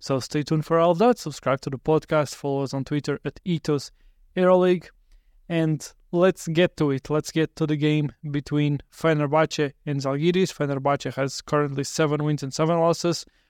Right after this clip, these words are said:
won their previous match, and Zalgiris has five wins and nine losses and lost their previous three matches. Tell me, guys, who do you guys got for this game?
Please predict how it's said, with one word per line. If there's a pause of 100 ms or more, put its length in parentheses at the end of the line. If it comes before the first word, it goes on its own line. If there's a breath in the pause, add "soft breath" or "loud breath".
(140)
won
their
previous
match, (400)
and
Zalgiris
has
five
wins
and
nine
losses
and
lost
their
previous
three
matches. (440)
Tell
me,
guys, (220)
who
do
you
guys
got
for
this
game?